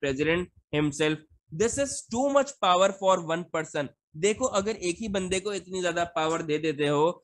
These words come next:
तो democracy का drama नहीं करना चाहिए। अगर आप कह रहे हो मैं democracy लेकर आ रहा हूं, तो democracy में तो अवाम के पास power होनी चाहिए, politicians के पास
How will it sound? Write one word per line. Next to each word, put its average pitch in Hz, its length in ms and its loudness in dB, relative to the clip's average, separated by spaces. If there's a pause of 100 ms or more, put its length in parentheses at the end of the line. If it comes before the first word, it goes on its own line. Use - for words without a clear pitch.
(140)
तो 190 60 0
democracy 175 600 -2
का 196 100 -6
drama 160 380 0
नहीं 185 160 0
करना 143 240 0
चाहिए। 143 440 0 (180)
अगर 156 220 2
आप 165 160 -2
कह 165 80 -2
रहे 165 80 -2
हो 175 60 -4
मैं 170 140 -6
democracy 156 520 -4
लेकर 170 300 -2
आ 151 80 2
रहा 165 120 2
हूं, 185 80 -4
तो 185 60 -4
democracy 160 500 -2
में 185 120 -6
तो 190 60 -8
अवाम 160 400 -2
के 214 80 -6
पास 196 260 -4
power 160 240 -2
होनी 143 200 -2
चाहिए, 143 340 0
politicians 151 600 -4
के 190 80 -8
पास 165 180 -4